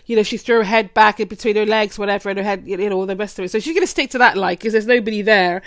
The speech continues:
who can, um, vouch for that situation. Um, only Ramona's word and obviously Ramona's friend who's not on the show.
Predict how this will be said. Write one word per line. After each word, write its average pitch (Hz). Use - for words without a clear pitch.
who 214
can, 202
um, 185
vouch 208
for 185
that 185
situation. 185
Um, 202
only 214
Ramona's 190
word 185
and 180
obviously 175
Ramona's 165
friend 165
who's 175
not 131
on 143
the 165
show. 220